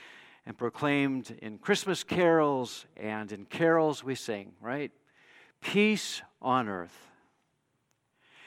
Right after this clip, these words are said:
And yet we look around and we see precious little peace on earth. The world seems more conflicted and divided than ever.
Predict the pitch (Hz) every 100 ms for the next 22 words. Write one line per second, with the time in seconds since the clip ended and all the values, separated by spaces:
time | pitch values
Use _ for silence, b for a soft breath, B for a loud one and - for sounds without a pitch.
0 | B B - 156 175 196 208 170 _ _
1 | 165 170 196 190 165 180 151 120 120 135
2 | 117 - 135 139 135 131 123 117 - -
3 | 139 160 151 - 156 147 139 123 b b
4 | b b _ - - 175 - 151 - 151
5 | 135 120 - 170 117 101 - - - _
6 | b b b b _ - 127 123 123 101
7 | 92 - - - _ _ _ B B B
8 | B B - 156 185 220 196 160 202 180
9 | 156 180 175 - 147 - 202 190 175 147
10 | 143 139 143 135 123 135 147 135 120 113
11 | 117 113 120 123 123 98 95 -